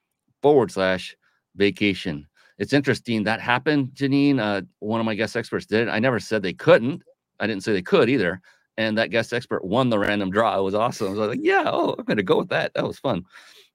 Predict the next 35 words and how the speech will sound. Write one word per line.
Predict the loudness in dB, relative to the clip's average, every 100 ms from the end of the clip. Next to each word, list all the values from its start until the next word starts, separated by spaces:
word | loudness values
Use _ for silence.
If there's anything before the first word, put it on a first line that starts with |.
| -10
And | 0
that | 2 2
is | 2
at | 0
R | 4
Y | 6
P | 4 2
dot | 2 2
I | 2
M | 0 -2
forward | 2 2 4
slash | 0 0 -4 -20 -20 _
vacation. | -8 4 6 6 2 0 0 -4 -6 -8 -2
Enter | -2 0 -2 -2 -6
after | -6 -4 -4
the | -4
show's | -4 -4 -2
over. | -4 -4 -4
And | -2
then | -2 -2
one | -2 0
more | 2
gift | 2 0 -2
before | -6 -6 -2 0
I | 2
ask | 0 -2
that | -6 -4
big | -6 -4
question. | -4 -4 -6
You | -4
don't | -4 -4
wanna | -6
miss | -6 -10
this | -18
question. | -10 -10 -10 -20